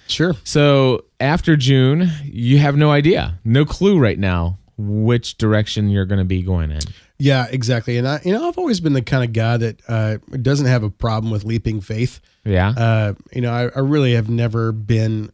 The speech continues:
Speaker 1: uh, a, a guy that has an issue with that. Scarily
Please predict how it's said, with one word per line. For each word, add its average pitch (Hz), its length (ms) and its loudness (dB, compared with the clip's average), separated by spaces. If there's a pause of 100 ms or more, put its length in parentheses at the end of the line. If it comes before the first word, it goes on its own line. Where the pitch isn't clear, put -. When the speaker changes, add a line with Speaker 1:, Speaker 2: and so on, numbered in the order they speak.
(120)
Speaker 1:
uh, 104 300 -4 (520)
a, 117 220 -4
a 117 60 -4
guy 110 240 -2
that 107 100 -2
has 104 200 -2
an 104 80 -6
issue 107 320 -4
with 104 140 -2
that. 101 280 -4 (340)
Scarily 139 640 2